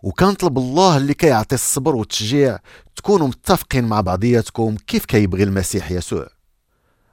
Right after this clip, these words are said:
باش تعطيو العز الله بو ربنا يسوع المسيح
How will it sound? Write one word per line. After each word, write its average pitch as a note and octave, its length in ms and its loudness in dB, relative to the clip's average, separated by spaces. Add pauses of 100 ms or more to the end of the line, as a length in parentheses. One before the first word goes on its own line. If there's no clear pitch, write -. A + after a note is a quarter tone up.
باش G#2 240 -2
تعطيو D#3 360 -2
العز C#3+ 360 -2
الله C3+ 400 2
بو A#2 200 -2
ربنا C3 360 0
يسوع B2 400 2
المسيح G#2+ 680 -4